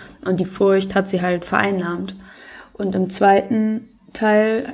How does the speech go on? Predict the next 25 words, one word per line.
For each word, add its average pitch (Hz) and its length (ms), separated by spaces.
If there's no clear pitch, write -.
ist 196 160
es 190 160
dann, 185 280
kannst 202 280
du 190 60
mit 190 240
absoluter 196 560
Sicherheit 185 540
sagen, 180 360
dass 190 200
es 185 160
wahr 202 300
ist, 165 240
weil 175 280
natürlich, 196 560
wenn 190 120
du 190 80
die 190 80
Überzeugung 190 640
richtig 190 440
tief 240 260
in 190 80
dir 185 100
verankert 190 460
hast, 190 340